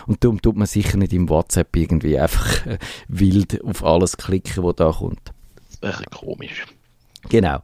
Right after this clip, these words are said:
Speaker 1: Dann die Anna Barbara sagt, mit grossem Interesse, ah, das ist das Video gewesen, das ich gemacht habe, über Tipps, übers Mailen am iPhone. Ihr merkt wieder, wir haben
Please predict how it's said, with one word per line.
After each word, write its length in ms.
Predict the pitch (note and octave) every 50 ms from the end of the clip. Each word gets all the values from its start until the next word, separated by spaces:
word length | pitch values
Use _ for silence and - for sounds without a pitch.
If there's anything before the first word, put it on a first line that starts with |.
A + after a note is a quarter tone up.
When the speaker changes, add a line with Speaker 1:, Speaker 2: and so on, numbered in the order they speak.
| - - - - - - - -
Speaker 1:
Dann 160 | A2+ G#2 F#2 -
die 60 | -
Anna 240 | G2 G#2+ A2 A2 G2+
Barbara 520 | - G2+ F#2+ A#2 A2+ - C#3+ C3 C3+ C#3
sagt, 540 | C3+ - - A#2 A#2+ C3 C3+ - - - -
mit 260 | - A#2 A2+ - - -
grossem 420 | C3 B2 B2+ D3+ E3+ - - D3
Interesse, 560 | C3 B2 A#2 - - G2+ A2 B2 - - - -
ah, 100 | A#2 A2+
das 200 | - A2 - -
ist 180 | G#2 - -
das 140 | G#2 - -
Video 260 | B2 A#2+ - - C3+
gewesen, 220 | B2+ - - B2 A#2+
das 160 | B2 A#2+ -
ich 60 | -
gemacht 420 | - A2 A2 A2 A#2 - - -
habe, 100 | G#2+ G#2+ G#2
über 220 | - A2+ - - - _
Tipps, 640 | - - F3 F3+ - - - - - - - - - -
übers 320 | - C#3+ C3+ - - - -
Mailen 320 | G#2+ G#2+ A2 A2+ G#2+ G#2 G2
am 120 | F2 E2+
iPhone. 640 | - D2+ F2+ A2 - - - B2 B2 C3+ D#3+ G#3 - - - - - - -
Ihr 120 | - A2
merkt 380 | G#2 G2 G2+ G#2+ - - - G#2
wieder, 180 | A2 A2+ - A2+
wir 140 | A2 G#2
haben 180 | G2+ G2+ G2+ F#2+